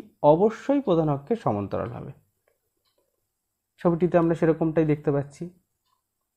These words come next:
এরপরে চলে আসি আমরা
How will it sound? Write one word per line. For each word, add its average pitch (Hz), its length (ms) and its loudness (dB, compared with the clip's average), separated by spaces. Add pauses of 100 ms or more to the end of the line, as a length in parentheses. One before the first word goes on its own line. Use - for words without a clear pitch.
(3500)
এরপরে 220 320 4
চলে 240 220 2
আসি 240 240 -2 (880)
আমরা 175 240 4